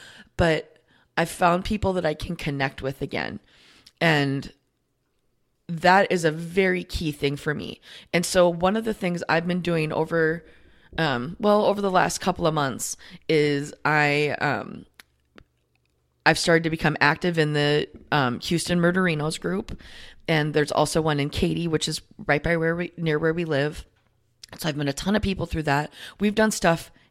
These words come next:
every weekend for the last four weekends with people from them. I have, or you have. Um, and so, like,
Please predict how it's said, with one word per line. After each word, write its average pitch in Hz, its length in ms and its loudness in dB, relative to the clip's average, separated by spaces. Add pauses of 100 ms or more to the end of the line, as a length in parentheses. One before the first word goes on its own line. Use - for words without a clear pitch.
(120)
every 190 320 6
weekend 135 460 0
for - 80 -6
the 147 120 -2
last 139 300 0
four 170 220 -2
weekends 147 480 -4
with 139 140 -6
people 131 260 -8
from 131 260 -6
them. 127 240 -2
I 147 180 2
have, 143 260 -2
or 143 60 -2
you 127 200 -6
have. - 400 -4 (460)
Um, 139 340 0
and 151 100 -2
so, 165 240 2
like, 135 380 0